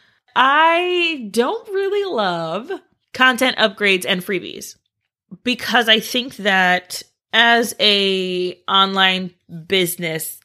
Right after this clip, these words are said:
community, we think that that is going to be the sole thing that we need in our business, that if we have these content upgrades, if we have these freebies, we're gonna grow our list, we're gonna sell to our list, we're gonna make millions of dollars. As a service provider, that's not exactly how it works. And I think that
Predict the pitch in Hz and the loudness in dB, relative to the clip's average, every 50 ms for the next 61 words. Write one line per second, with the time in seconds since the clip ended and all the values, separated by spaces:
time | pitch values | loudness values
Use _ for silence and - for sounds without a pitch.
0 | _ - - - 196 185 190 202 208 202 190 156 147 143 151 156 170 247 254 - | _ -12 -8 -8 -6 -2 0 0 0 0 0 -4 -6 -8 -8 -8 -8 -8 -8 -12
1 | _ _ _ _ _ _ - 233 269 285 262 - - 302 294 285 311 269 254 - | _ _ _ _ _ _ -2 0 0 0 0 2 0 0 2 2 2 2 4 4
2 | 226 220 226 226 214 220 226 220 208 208 202 - - 214 220 214 208 202 202 196 | 4 4 4 2 2 2 0 0 0 0 -2 -2 -2 -2 -2 0 0 -2 -2 -4
3 | 180 - 202 202 220 208 202 196 - - - - 240 233 220 214 214 214 214 208 | -6 -4 -2 -2 0 2 2 0 0 -2 0 2 4 4 6 6 4 4 2 0
4 | 208 - 214 208 202 202 196 185 - 196 190 190 185 180 175 170 165 170 165 165 | 0 0 0 0 2 0 -2 -2 -2 -2 -2 -2 0 0 0 0 2 2 2 2
5 | 185 233 247 214 226 220 220 202 - 214 151 175 165 180 180 170 170 - 269 285 | 4 4 4 4 4 2 2 2 0 0 -2 -2 0 0 -2 -2 0 2 2 2
6 | 269 247 254 226 - 240 226 214 - 214 208 196 190 - - 190 180 180 180 180 | 0 0 -4 -4 -2 -2 -2 -2 -2 -4 -4 -4 -4 -4 -4 -4 -2 -2 -4 -6
7 | 156 - 175 175 220 262 262 247 240 254 233 220 - 226 220 214 214 208 202 180 | -6 -6 -4 0 2 4 4 4 2 -2 -4 -4 -4 -2 -2 0 0 0 -2 -2
8 | 180 165 170 160 156 165 - 262 269 262 254 247 233 226 226 214 214 214 - 180 | -4 -8 -8 -10 -10 -4 0 2 4 4 4 4 4 4 2 0 0 -2 -6 -10
9 | 165 165 160 - - 240 240 220 220 226 214 208 196 196 196 190 180 - 208 180 | -10 -10 -8 -2 2 2 2 2 0 -2 -2 -2 0 0 0 0 -2 -4 -8 -8
10 | 170 160 160 170 165 160 - 165 160 160 151 147 165 151 156 139 101 65 69 85 | -8 -8 -6 -6 -6 -6 -8 -10 -10 -10 -10 -10 -10 -10 -8 -8 -8 -8 -10 -12
11 | - - - - _ _ _ _ _ _ _ _ _ _ _ _ - 262 311 320 | -12 -12 -14 -16 _ _ _ _ _ _ _ _ _ _ _ _ 2 2 2 0
12 | 311 262 - 254 240 233 247 269 262 - - 262 247 262 254 247 247 247 247 247 | -2 -2 0 0 0 -2 -2 -6 -10 -10 -12 -4 0 2 2 2 2 0 0 -2
13 | 247 226 208 190 185 - - - - - - - 190 208 214 208 202 208 208 196 | -2 0 -2 -2 -2 -4 -6 -8 -8 -10 -12 -12 -6 0 4 4 4 4 2 0
14 | 185 175 180 160 160 - - 175 170 170 165 160 160 156 - - 156 156 139 - | -4 -4 -4 -4 -4 -4 -6 -10 -6 -2 -2 -2 -2 -2 -6 -10 -10 -10 -10 -10
15 | - - - 180 180 175 175 - 196 185 180 - 180 170 165 165 - - | -10 -6 -4 -2 -2 -4 -4 -6 -8 -8 -4 0 0 2 2 0 -2 -6